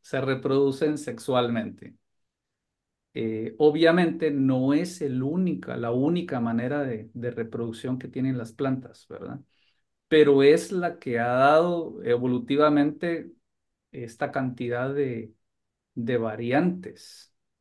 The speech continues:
de las plantas. Las plantas son, son impresionantes, ¿verdad? Algo, eh, personalmente algo que me, que me pareció muy interesante fue, eh, con una, la experiencia con una orquídea,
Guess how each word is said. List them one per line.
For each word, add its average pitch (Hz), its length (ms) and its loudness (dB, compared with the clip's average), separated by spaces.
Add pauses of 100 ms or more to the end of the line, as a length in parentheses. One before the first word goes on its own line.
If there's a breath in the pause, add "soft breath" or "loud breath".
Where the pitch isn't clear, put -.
(340)
de 113 260 -8
las 107 180 -16
plantas. 185 380 -4
Las 117 140 -8
plantas 139 540 -6 (1040)
son, 147 360 0
son 151 180 0
impresionantes, 131 800 -2
¿verdad? 113 360 0
Algo, 160 360 2
eh, 123 580 -10
personalmente 139 560 0
algo 151 220 -2
que 143 100 -8
me, 117 300 -8
que - 100 -10
me 123 120 -6
pareció 113 340 -8
muy 147 160 0
interesante 139 480 0
fue, 151 260 -4 (840)
eh, 127 260 -8
con 123 260 -2
una, 139 460 4
la 131 100 0
experiencia 135 560 0
con 131 200 0
una 143 200 4
orquídea, 143 600 2